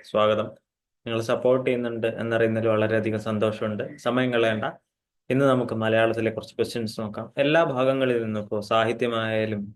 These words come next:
അല്ലെങ്കിൽ വ്യാകരണമായാലും ഗ്രാമർ ആയാലും എല്ലാത്തിൽ നിന്നുള്ള ചോദ്യങ്ങൾ എടുത്തുകൊണ്ടാണ് വന്നിരിക്കുന്നത്. നമ്മുടെ ടീച്ചർമാർ എങ്ങനെയാണ് മിക്സ് ചെയ്തിട്ടാണ് എനിക്ക് തന്നിട്ടുള്ളത്. അപ്പോ എല്ലാവർക്കും സ്വാഗതം. നമുക്ക് ഡയറക്റ്റ് ക്വസ്റ്റ്യൻസിലേക്ക് പോവാം.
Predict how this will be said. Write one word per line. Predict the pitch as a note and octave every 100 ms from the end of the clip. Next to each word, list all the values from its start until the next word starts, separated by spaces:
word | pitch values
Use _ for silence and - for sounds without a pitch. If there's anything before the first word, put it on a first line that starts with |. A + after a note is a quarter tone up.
| -
അല്ലെങ്കിൽ | G#2+ G#2+ G2+ G#2 G2+
വ്യാകരണമായാലും | G#2 A2 A#2 A#2+ A#2+ A2 G#2+ G#2+ G#2+
ഗ്രാമർ | G#2+ A2 A#2 A2+
ആയാലും | G#2+ G#2+ A2
എല്ലാത്തിൽ | B2 C3 C#3 C#3+ C#3
നിന്നുള്ള | C3+ C3 B2+ B2+
ചോദ്യങ്ങൾ | B2+ A#2+ B2 B2+
എടുത്തുകൊണ്ടാണ് | A#2+ A2+ B2 B2 A#2+ A#2 A2+
വന്നിരിക്കുന്നത്. | A2+ A2 A2+ A2+
നമ്മുടെ | A2+ A2+ A2+
ടീച്ചർമാർ | B2 A2+ B2 B2 B2+
എങ്ങനെയാണ് | B2 B2+ B2 A#2
മിക്സ് | A#2+ A#2+ -
ചെയ്തിട്ടാണ് | C3+ C3 B2+ B2
എനിക്ക് | A#2+ A2+ A#2+
തന്നിട്ടുള്ളത്. | A2 A#2 A2+ A2 G#2+ D3+ - _ _ _ _ _ _
അപ്പോ | A2+ A2+ A2 A2
എല്ലാവർക്കും | A2 A2 - G#2
സ്വാഗതം. | A2+ A2 B2 F3+
നമുക്ക് | C#3 A#2+ A#2
ഡയറക്റ്റ് | G#2+ G#2+ G#2+ A#2+
ക്വസ്റ്റ്യൻസിലേക്ക് | A2+ - A#2 G#2+ A2 G#2+
പോവാം. | A2+ G#2